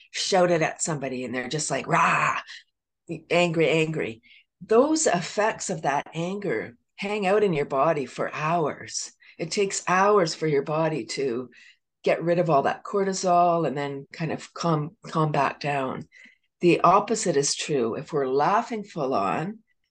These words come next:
those effects last for hours, maybe even, like, for the whole day. And when people come to my club for the first time, I ask them to notice how they feel for the rest of the day. Notice how they sleep that night,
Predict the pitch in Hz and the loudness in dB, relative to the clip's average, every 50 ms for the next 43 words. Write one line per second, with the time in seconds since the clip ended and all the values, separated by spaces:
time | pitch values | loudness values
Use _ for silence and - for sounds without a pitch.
0 | _ _ _ _ - 175 185 196 196 208 165 - - 175 170 - - - - 170 | _ _ _ _ 4 6 6 6 6 4 2 2 4 2 2 2 0 -4 -2 2
1 | 165 160 170 190 196 - - - 202 180 - 151 175 196 233 277 277 202 139 90 | 2 4 4 2 0 -4 -6 -4 -4 -2 0 0 0 0 0 0 0 -2 -2 -2
2 | - - - - - - _ _ _ - - - - - 175 190 214 240 254 247 | -4 -8 -10 -10 -12 -12 _ _ _ -20 -20 -20 -12 -6 0 2 2 2 2 2
3 | 247 - - 180 170 151 156 143 139 127 123 - - 165 147 143 143 - - 175 | -2 -2 0 0 0 0 0 -2 -4 -4 -6 -6 -4 -4 -4 -4 -4 -4 -2 0
4 | 185 185 180 165 160 160 156 143 143 151 151 151 156 151 151 - - - - - | 0 0 0 -2 0 0 0 0 0 0 0 0 0 0 -4 -8 -14 -20 -20 -20
5 | - - - 175 175 180 180 185 - 226 226 240 226 226 220 196 185 - - 170 | -16 -8 -2 -2 0 0 0 -2 -2 -4 -4 -4 -4 -4 -4 -6 -6 -4 -4 -4
6 | 165 160 - 170 156 160 - - 147 151 151 - 165 156 156 - - 175 151 151 | -4 -4 -2 -4 -4 -4 -4 -8 -8 -8 -6 -6 -6 -6 -6 -6 -6 -4 -4 -2
7 | 156 147 135 131 135 127 139 156 156 - 175 170 160 - 165 151 151 160 175 196 | -2 -2 -2 -2 0 -2 -2 -2 -4 -6 -6 -6 -6 -6 -6 -4 -2 -2 0 0
8 | 208 190 - - - - - - - - 151 143 147 151 156 156 - 196 208 202 | -2 -2 -4 -6 -6 -6 -6 -6 -8 -8 -6 -4 -4 -4 -4 -2 -2 -2 -2 -2
9 | - 165 131 127 113 82 117 - - - - - - - - - - - - - | -4 -6 -4 -4 -4 -4 -6 -8 -8 -10 -10 -10 -10 -10 -10 -10 -10 -12 -14 -16
10 | - _ _ _ _ _ _ - 196 202 220 240 254 269 262 - 247 233 226 240 | -20 _ _ _ _ _ _ -6 0 4 4 6 4 4 2 2 2 2 4 4
11 | 233 233 - - 220 247 262 - - 214 165 - - - 98 113 98 - - - | 2 0 0 -2 -4 -4 -4 -6 -6 -6 -4 -4 -6 -6 -6 -6 -6 -6 -8 -12
12 | - | -16